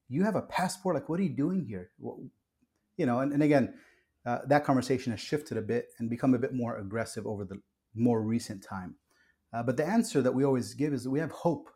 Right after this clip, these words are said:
for this country. Um, and as believers, we do. Uh, and, and we still do. Now, so, so, some days it's harder to hope than others. Some, some days, uh, we're, we're, we're, uh, just as angry as, as others in the country. Uh,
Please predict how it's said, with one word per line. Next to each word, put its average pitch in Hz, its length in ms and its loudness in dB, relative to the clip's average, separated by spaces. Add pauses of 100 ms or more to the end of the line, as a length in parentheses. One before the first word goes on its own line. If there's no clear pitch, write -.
for 127 140 -8
this 120 120 -8
country. - 360 -12 (760)
Um, 95 420 -10 (720)
and 147 100 4
as 131 120 4
believers, 202 400 6
we 127 100 4
do. 104 240 -2 (420)
Uh, 110 380 -8
and, 135 100 -4
and 147 140 6
we 143 80 12
still 165 300 4
do. 95 260 -4
Now, 135 160 -2
so, - 180 -6 (460)
so, - 200 -4
some 185 200 4
days 165 140 4
it's 135 120 0
harder 147 300 0
to 117 80 0
hope 113 220 -4
than 117 100 -8
others. 110 320 -8
Some, 123 180 -6
some 123 200 -4
days, 117 340 -4 (420)
uh, 110 240 -4
we're, 113 160 -8
we're, 110 320 -8
we're, 107 120 -10 (280)
uh, 104 120 -8
just 123 240 -2
as 104 100 -6
angry 120 460 -4
as, 98 180 -10
as 98 260 -10
others 107 440 -10
in 104 80 -12
the 101 60 -12
country. 104 500 -10 (420)
Uh, 98 240 -8